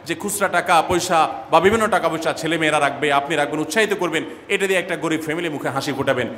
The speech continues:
একটা ভালো কাজ করবেন, পারিবারিকভাবে এরকম দানের ব্যবস্থা করবেন। বোনেরা, সর্বশেষ হলো, সময় নষ্ট করবেন না social মিডিয়াতে। আল্লাহর ওয়াস্তে এটা থেকে নিজেকে বাঁচাবার জন্য সংগ্রাম করেন। যারা এখনও এ রোগ থেকে বাঁচতে পারেন নাই, আল্লাহর কসম করে বলছি, দুনিয়ার জীবনটাই ধ্বংস হবে,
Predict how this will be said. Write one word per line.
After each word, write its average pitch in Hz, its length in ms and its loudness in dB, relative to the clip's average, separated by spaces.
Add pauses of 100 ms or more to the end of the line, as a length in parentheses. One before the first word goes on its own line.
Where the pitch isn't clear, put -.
(140)
একটা 147 180 -6
ভালো 165 240 6
কাজ 170 240 2
করবেন, 139 280 0 (260)
পারিবারিকভাবে 175 580 4
এরকম 160 260 -2
দানের 139 220 2
ব্যবস্থা 131 320 -2
করবেন। 120 240 -4
বোনেরা, 113 320 -2 (320)
সর্বশেষ 143 520 -2
হলো, 180 220 0 (240)
সময় 202 320 -2
নষ্ট 156 240 -4
করবেন 127 300 -4
না 117 180 -4
social 156 320 -2
মিডিয়াতে। 135 380 0
আল্লাহর 190 220 2
ওয়াস্তে 170 380 0 (420)
এটা 175 180 -2
থেকে 170 240 -4
নিজেকে 143 280 -4
বাঁচাবার 135 420 2
জন্য 123 200 -4
সংগ্রাম 175 400 2
করেন। 160 260 0 (360)
যারা 214 200 8
এখনও 277 300 6
এ 269 120 10
রোগ 233 160 12
থেকে 226 180 4
বাঁচতে 190 260 6
পারেন 190 220 4
নাই, 190 180 2 (300)
আল্লাহর 165 320 0
কসম 185 260 -6
করে 160 160 -4
বলছি, 127 340 -6 (300)
দুনিয়ার 165 340 2
জীবনটাই 185 380 0
ধ্বংস 139 280 -6
হবে, 123 260 -2